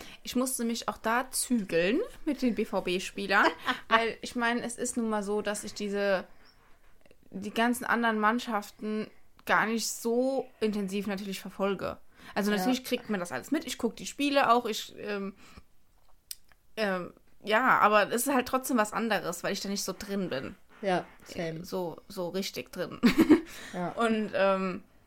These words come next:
Speaker 1: deswegen sind da bei mir auch schon einige Dortmund-Spieler, aber ich meine, das ist jetzt auch nicht unbedingt so, dass das deswegen nicht gerechtfertigt wäre, finde ich, weil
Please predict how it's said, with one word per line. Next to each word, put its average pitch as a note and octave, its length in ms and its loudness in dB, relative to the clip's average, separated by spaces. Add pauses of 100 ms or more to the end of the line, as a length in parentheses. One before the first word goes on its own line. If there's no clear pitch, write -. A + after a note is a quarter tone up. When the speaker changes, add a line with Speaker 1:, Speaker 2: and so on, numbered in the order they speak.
(880)
Speaker 1:
deswegen A3+ 400 0
sind B3 200 0
da D4+ 60 8
bei A3 120 2
mir G#3 160 4
auch G3 100 -2
schon C#4 200 -4
einige F3 300 -2
Dortmund-Spieler, G#3+ 520 2
aber - 120 4
ich B3 100 0
meine, B3 160 4
das B3 100 -2
ist - 160 -4
jetzt C4 160 -4
auch - 100 0
nicht C4+ 220 -2
unbedingt G#3+ 500 -2 (220)
so, A#3 200 2
dass G#3 180 0
das G3 140 -4
deswegen F#3+ 400 -2
nicht F3+ 160 -6
gerechtfertigt G3 640 -2
wäre, F3 280 0
finde A3 280 -6
ich, B3+ 160 -4
weil F#3+ 180 2